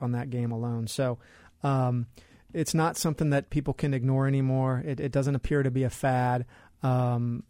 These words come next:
a-, and it could be, it could be, a-, and because it's young kids that are playing it, and young kids that, you know, I have a nephew who's twelve year, you know, twelve years old and spends hours and hours watching, uh, gamers online all day.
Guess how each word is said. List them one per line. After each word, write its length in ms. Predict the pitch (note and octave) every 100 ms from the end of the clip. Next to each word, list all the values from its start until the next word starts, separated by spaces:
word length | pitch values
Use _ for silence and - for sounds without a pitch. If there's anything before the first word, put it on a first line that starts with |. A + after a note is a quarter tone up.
| -
a-, 220 | E3 -
and 180 | D3+ C3+
it 160 | C3+
could 220 | - D3 C3+
be, 400 | C#3+ C#3 C3 C#3+
it 140 | D3
could 100 | D3
be, 160 | C#3 D3+
a-, 60 |
and 280 | D3 D#3 C3+
because 440 | C3 - - E3
it's 240 | C#3+ - -
young 340 | D#3 C#3+ D3+ C#3+
kids 340 | - D3+ C3
that 160 | C3 A#2+
are 80 |
playing 340 | A2+ C3+ C3+ D3+
it, 140 | E3+
and 120 | C#3
young 200 | C3 C3+
kids 320 | C#3 C#3+ C3 B2+
that, 220 | B2+ - - - - -
you 80 | D3
know, 80 | B2+
I 60 |
have 100 | B2+
a 40 | B2+
nephew 340 | C3 - C#3
who's 100 | C3
twelve 300 | - C#3 B2
year, 180 | B2 B2+ -
you 80 |
know, 40 | B2
twelve 220 | - C#3
years 160 | B2+ B2
old 220 | C3 C3
and 120 | A#2+
spends 300 | - C#3 B2
hours 400 | - B2+ C#3 B2+
and 100 | B2+
hours 300 | B2+ B2+ A#2+
watching, 480 | A#2+ B2+ - C#3 B2 - - - C#3+
uh, 220 | B2+ B2
gamers 540 | A#2+ B2+ C3+ C3+ A#2+ C3
online 640 | B2+ C3 B2+ B2+ C3 C3
all 200 | B2+ B2
day. 420 | A#2+ D#3 C#3+ B2+